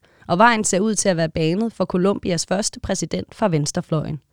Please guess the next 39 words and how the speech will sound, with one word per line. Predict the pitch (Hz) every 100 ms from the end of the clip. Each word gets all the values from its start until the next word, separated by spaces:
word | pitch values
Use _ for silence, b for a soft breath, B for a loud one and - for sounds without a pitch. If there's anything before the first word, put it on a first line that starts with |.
| _ _ _ _ _
Han | 202 196
står | -
over | 160 214 202
for | 196
et | 180 -
svækket | 185 190 214
centrum | - 208 240 269 254 -
og | 185
en | 180
højrefløj, | 190 196 247 - 190 - -
der | 180
nok | 190 -
har | 208
vist | 175 156
styrke, | - 208 226 277 - -
men | 220
som | - 233
har | 233
haft | 226 -
svært | 240 254 214
ved | 202
at |
optræde | - 190 - 190 180
samlet. | - 151 160 175 175 _ _ _ _ _ _ _ _ _ _
Præsidentvalget | - 190 190 226 208 208 202 185 160
er |
dog | 160 175
langt | 180 180 -
fra | - 185
vundet, | 160 175 202 220
hvis | 185 -
Petro | 185 190 -
skal | 208 175
sikre | - 190 - 185
sig | -
sejren, | - 202 - 185 185
for | -
han | 214 214
brug | - 269